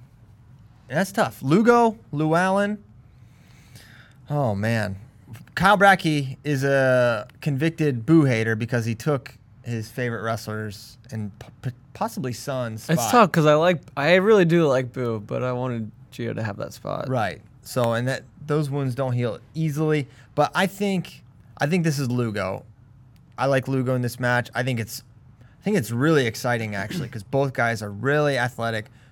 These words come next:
Speaker 1: good leg attacks, pretty solid scramblers. But I think, I think Lugo's just got a little bit more. I think he's, mm, even though he has an All-American, which Boo has, I think, um, he's got some better wins. So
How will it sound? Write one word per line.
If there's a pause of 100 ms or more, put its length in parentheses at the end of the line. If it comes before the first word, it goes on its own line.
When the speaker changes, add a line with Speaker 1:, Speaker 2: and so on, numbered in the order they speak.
(220)
Speaker 1:
good
leg
attacks,
pretty
solid
scramblers. (460)
But (160)
I
think, (880)
I
think
Lugo's
just
got
a
little
bit
more.
I
think
he's, (800)
mm,
even
though
he
has
an
All-American,
which
Boo
has,
I
think, (460)
um, (360)
he's
got
some
better
wins.
So